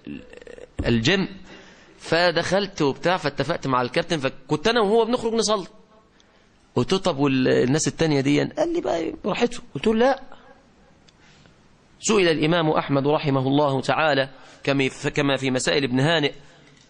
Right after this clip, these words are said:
حينما سئل عن الجماعة فقال الإمام أحمد: "ألسنا جماعة؟" فقام فصلى بهم. فقلت له: "يا عم الحاج،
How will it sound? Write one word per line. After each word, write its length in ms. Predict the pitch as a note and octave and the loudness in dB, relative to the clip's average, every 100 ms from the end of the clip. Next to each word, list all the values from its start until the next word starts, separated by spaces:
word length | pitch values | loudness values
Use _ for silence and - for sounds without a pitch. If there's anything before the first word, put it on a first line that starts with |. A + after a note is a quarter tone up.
| - _ _ | -20 _ _
حينما 500 | - F#3+ F3+ E3+ E3 | -2 0 2 2 2
سئل 380 | D3+ G3+ E3+ D3+ | 2 2 2 2
عن 240 | C3+ C3+ C#3 | 2 0 0
الجماعة 600 | C3 C#3 D#3+ E3+ C#3 - | 0 0 2 0 0 -4
فقال 600 | - - C3+ - G3 F#3 | -8 -4 -2 0 0 2
الإمام 420 | D3+ D3 D3+ E3+ D3+ | 0 0 0 2 2
أحمد: 300 | D#3 C#3+ C3 | 0 -2 -2
"ألسنا 540 | D3+ E3 A3 - F3+ F3 | 0 0 0 -2 0 2
جماعة؟" 760 | D#3 E3 G3 G3 G3 G#3 G3+ | 2 0 2 0 -2 -2 -4
فقام 560 | G3 - - F3 F#3+ E3+ | -4 -4 -4 -2 -2 -2
فصلى 480 | D3 C3 D#3+ F3+ G3 | -4 -4 -4 -2 -2
بهم. 260 | B2 G2 G2 _ _ _ _ _ _ _ _ _ _ _ - - _ _ _ _ _ - _ _ - - - - - | -2 -6 -10 _ _ _ _ _ _ _ _ _ _ _ -20 -20 _ _ _ _ _ -20 _ _ -20 -20 -20 -20 -10
فقلت 240 | - C#3 | -4 -2
له: 80 | F#3 | 0
"يا 40 | E3+ | 0
عم 140 | E3+ | -2
الحاج، 260 | D3 F3 | -2 -4